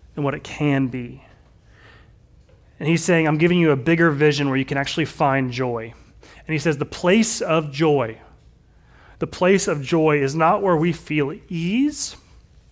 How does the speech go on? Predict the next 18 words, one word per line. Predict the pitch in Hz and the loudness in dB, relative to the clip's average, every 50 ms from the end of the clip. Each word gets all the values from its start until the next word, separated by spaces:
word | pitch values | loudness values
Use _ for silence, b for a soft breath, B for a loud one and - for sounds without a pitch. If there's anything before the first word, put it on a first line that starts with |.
| _ - - _ _ - - - - | _ -20 -20 _ _ -18 -14 -10 -6
and | 147 139 - | -6 -6 -6
comfort, | - - 196 202 170 - 170 151 127 | -2 0 0 0 2 0 -2 0 0
but | 143 143 | 2 2
actually | 147 151 - - 190 175 156 131 B B B B B | 2 2 0 0 0 0 0 0 B B B B B
the | - 160 | -6 -6
place | - - - - 185 190 226 240 - - - | -6 -4 -2 2 2 4 4 2 0 -2 0
of | - 190 180 156 143 | 0 0 0 -2 -2
joy," | 135 170 165 151 143 127 117 117 117 - b b b b b b b | 0 0 2 2 0 -2 -4 -6 -10 -14 b b b b b b b
says, | - - 175 160 143 131 127 - | -8 -2 0 2 2 0 -2 -4
"is | 233 208 151 131 | -8 -8 -6 -6
where | 139 131 143 147 151 | -4 -2 0 0 0
we | 143 151 151 | 0 0 -2
feel | 143 - 160 139 | -2 -2 -4 -4
tension | - - - - - - 147 139 131 - - 139 131 127 123 - - - b b b b b b b b | -4 -8 -16 -14 -10 -6 -6 -6 -6 -6 -10 -10 -8 -10 -10 -12 -16 -20 b b b b b b b b
and | - 151 139 135 127 120 | -8 -6 -6 -6 -6 -2
rigor | 131 143 143 135 135 139 139 131 127 117 - - b b b b b b b b - | -2 -2 0 0 0 0 0 -2 -4 -6 -10 -16 b b b b b b b b -8
and | 143 131 113 | -8 -8 -8
hardships." | - - - 151 139 135 123 - - - - - - - - - | -8 -6 -2 -2 -2 -2 -2 -6 -12 -12 -12 -14 -12 -12 -12 -12